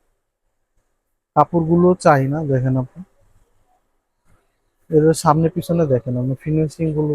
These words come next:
খুব ভালো, আর কালার গুলো মানে খুব গর্জিয়াস, ফিনিশিং গুলো হেভি ফিনিশিং, এগুলো দেখেন, এই সেলাইগুলো কিন্তু খুব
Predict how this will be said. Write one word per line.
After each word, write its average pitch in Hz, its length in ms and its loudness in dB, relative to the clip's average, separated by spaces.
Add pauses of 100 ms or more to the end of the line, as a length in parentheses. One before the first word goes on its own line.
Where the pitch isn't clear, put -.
(360)
খুব 151 120 -6 (140)
ভালো, 131 200 0 (600)
আর 143 60 -12 (100)
কালার 170 320 6
গুলো 190 140 2 (180)
মানে 165 220 4
খুব 160 100 -6 (120)
গর্জিয়াস, 127 440 2
ফিনিশিং 175 340 -2 (100)
গুলো 180 140 2 (100)
হেভি 151 280 0
ফিনিশিং, 131 320 -6 (120)
এগুলো 131 300 -10
দেখেন, 139 220 -10 (1040)
এই 107 140 -8
সেলাইগুলো 151 460 2 (120)
কিন্তু 151 200 -6 (100)
খুব 143 120 -8